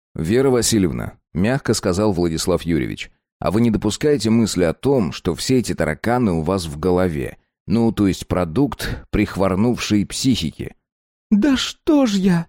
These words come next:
дура, что ли?» — возмутилась дама. «Нет-нет, что вы!» — успокаивающе поднял руки Владислав Юрьевич. «Я про то, что возраст, сосуды уже не новенькие, в том числе и сосуды мозга».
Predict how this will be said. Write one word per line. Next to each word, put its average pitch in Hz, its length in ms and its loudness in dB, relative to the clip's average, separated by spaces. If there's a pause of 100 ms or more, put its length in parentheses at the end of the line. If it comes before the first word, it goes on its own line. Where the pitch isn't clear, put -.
(120)
дура, 269 560 4
что 240 380 2
ли?» — 170 200 4 (260)
возмутилась 95 640 2
дама. 80 380 0 (280)
«Нет-нет, 113 560 2
что 131 400 0
вы!» — 69 240 -4 (120)
успокаивающе 104 1040 0 (240)
поднял 110 420 4
руки 95 260 2
Владислав 90 520 0
Юрьевич. 95 500 0 (300)
«Я 110 360 -2
про 95 220 -2
то, 120 180 2
что 95 200 -2
возраст, 101 720 0 (100)
сосуды 113 520 2
уже 101 200 2
не 101 100 4
новенькие, 80 560 0
в - 80 -14
том 110 160 0
числе 95 300 0
и 90 40 2
сосуды 95 380 0
мозга». 113 480 0